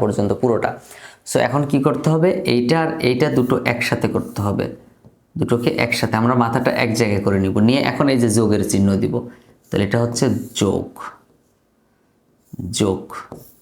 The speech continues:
যোগ। So এবার এই যে হোল নটটা, একদম প্রথম থেকে শেষ পর্যন্ত যে নটটা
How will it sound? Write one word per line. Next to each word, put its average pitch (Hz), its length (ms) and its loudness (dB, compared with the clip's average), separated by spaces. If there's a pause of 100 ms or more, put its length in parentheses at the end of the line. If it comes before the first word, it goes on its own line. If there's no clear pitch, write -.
(140)
যোগ। 120 160 -6 (640)
So - 60 0 (100)
এবার 151 140 2 (240)
এই 196 120 4 (120)
যে 185 80 4 (120)
হোল 160 160 4 (100)
নটটা, 175 360 0 (520)
একদম 175 360 0
প্রথম 180 260 2
থেকে 180 220 2
শেষ 175 200 -2
পর্যন্ত 160 300 2 (140)
যে 160 60 4 (100)
নটটা 156 280 0